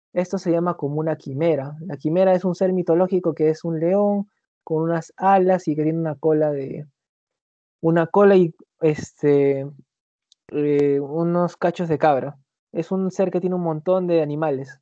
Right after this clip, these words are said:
Es por eso que se llama quimera. ¿Por qué? Porque tiene el, el, la región F A B de la rata y la región F C humana. Esto ya se parece un poco más al humano, pero de, de cien que te rechazaban la rata,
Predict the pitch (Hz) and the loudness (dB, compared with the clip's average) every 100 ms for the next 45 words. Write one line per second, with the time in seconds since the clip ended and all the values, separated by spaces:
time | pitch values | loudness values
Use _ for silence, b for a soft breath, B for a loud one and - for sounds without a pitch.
0 | _ - 160 180 170 175 156 160 165 156 | _ -16 -8 -6 -4 -6 -6 -6 -6 -8
1 | 139 147 147 135 - _ _ - 196 226 | -10 -6 -6 -8 -14 _ _ -4 -2 0
2 | 208 180 165 170 190 190 170 139 139 - | 0 0 0 0 -2 -4 -6 -10 -12 -10
3 | 147 147 147 143 139 143 143 139 175 175 | -2 0 0 -2 -2 -4 -4 -4 -2 -2
4 | 180 185 175 185 180 147 135 151 170 202 | -2 0 2 2 0 -2 -2 -2 2 2
5 | 185 208 226 _ _ 180 185 190 185 - | 2 -2 -6 _ _ 0 0 0 -2 -2
6 | 185 180 170 160 165 151 156 139 147 - | -4 -4 -6 -2 -2 0 -2 -6 -12 -20
7 | _ _ _ 202 202 208 208 208 202 190 | _ _ _ -4 2 2 4 2 2 2
8 | 202 190 196 190 190 202 190 202 202 180 | 0 0 0 -2 0 0 0 -2 -2 0
9 | 147 139 _ _ _ - - 151 151 160 | -2 -2 _ _ _ -14 -10 0 4 6
10 | 156 156 151 - 151 160 - 226 220 208 | 6 4 0 -6 -2 -2 0 0 0 0
11 | 185 170 170 160 156 196 190 180 175 190 | -2 -2 -2 -4 -4 -2 -2 -2 -2 0
12 | 190 190 | -2 -4